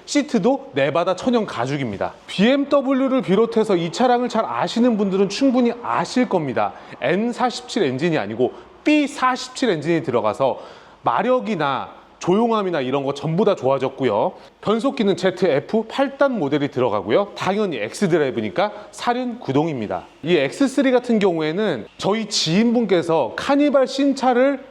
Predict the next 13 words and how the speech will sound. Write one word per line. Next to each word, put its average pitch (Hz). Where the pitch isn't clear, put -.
구매하시면서 208
저희가 131
대차로 147
받게 156
됐는데요. 127
평소에 269
관리도 220
잘했고 160
누유 190
전혀 165
없고 156
모든 190
상태 254